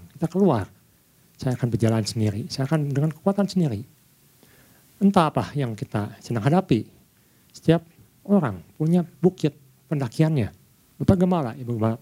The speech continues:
ada bukit pendakiannya. Saya ada bukit pendakiannya. Ibu Bapak ada bukit pendakiannya. Apa yang kita akan lakukan ketika kita mendaki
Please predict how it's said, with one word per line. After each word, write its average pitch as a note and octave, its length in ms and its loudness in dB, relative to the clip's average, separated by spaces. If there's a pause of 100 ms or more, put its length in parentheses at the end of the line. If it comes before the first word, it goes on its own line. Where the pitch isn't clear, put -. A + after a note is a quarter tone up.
(260)
ada F#3+ 240 2
bukit C#3+ 240 -2
pendakiannya. A2+ 500 -2 (300)
Saya G#3+ 320 0
ada E3+ 80 4
bukit C#3 240 2
pendakiannya. G2+ 560 -8 (640)
Ibu G#3 240 2
Bapak F3+ 240 -2
ada G#3+ 240 0
bukit B2+ 240 0
pendakiannya. D3 640 0 (1300)
Apa F3+ 180 0
yang G#3 80 4
kita E3+ 140 2
akan C#3+ 240 0
lakukan A2 320 -4
ketika C#3 240 -2
kita - 160 -4
mendaki D3+ 480 0